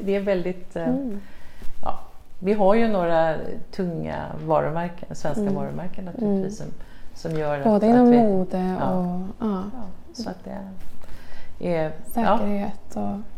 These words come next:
Speaker 2: Ja.
Speaker 1: Och det, det var, det har vi också hört ifrån, eh, en hel del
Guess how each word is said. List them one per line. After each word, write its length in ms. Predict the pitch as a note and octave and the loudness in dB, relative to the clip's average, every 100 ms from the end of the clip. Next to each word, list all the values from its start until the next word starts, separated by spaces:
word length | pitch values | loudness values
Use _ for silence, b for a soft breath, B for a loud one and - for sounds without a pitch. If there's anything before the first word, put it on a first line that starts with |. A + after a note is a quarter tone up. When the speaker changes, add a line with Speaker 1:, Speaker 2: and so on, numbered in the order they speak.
| - B3 | 2 4
Speaker 2:
Ja. 220 | A#3 A#3 - - - b - - | 2 0 -4 -4 -4 b -8 -2
Speaker 1:
Och 80 | F#3+ | 2
det, 160 | G3 | 2
det 260 | F#3 F3+ F#3+ | 0 -2 -2
var, 440 | G#3+ A3+ A3 G#3 - - - | -2 -2 -2 -4 -6 -8 -6
det 60 | |
har 140 | G3+ A3+ | -4 -2
vi 100 | G3+ | -4
också 280 | G#3 - A3+ | -6 -6 -6
hört 380 | A3+ G#3+ - - | -6 -6 -8 -10
ifrån, 500 | E3 - D#3+ D#3 D3+ | -10 -6 -6 -6 -8
eh, 500 | D3 D3 C#3+ - - | -8 -8 -8 -8 -6
en 100 | F3 | -4
hel 360 | F3+ F#3 D#3 D3+ | -2 -2 -2 -4
del 320 | C#3+ C#3 | -4 -4